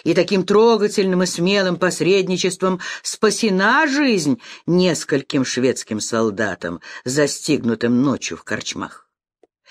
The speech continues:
Редкие из них успели выпрыгнуть из окон и разбежаться по лесам. Страх придал лёгкости ногам их и предупредил русских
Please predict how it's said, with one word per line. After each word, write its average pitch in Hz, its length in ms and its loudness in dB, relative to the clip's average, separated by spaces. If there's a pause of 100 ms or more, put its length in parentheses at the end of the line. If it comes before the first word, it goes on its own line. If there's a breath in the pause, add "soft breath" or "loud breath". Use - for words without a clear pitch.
(320 loud breath)
Редкие 311 640 4
из 226 100 0
них 240 200 2
успели 202 400 2
выпрыгнуть 180 640 0
из 151 160 0
окон 220 400 2
и 135 40 2
разбежаться 135 640 0
по - 100 -10
лесам. 123 580 -2 (540 loud breath)
Страх 302 540 0
придал 208 580 2 (220 loud breath)
лёгкости 180 640 0
ногам 135 580 2
их 220 320 -2 (240 loud breath)
и 311 160 6
предупредил 202 800 0
русских 160 720 -4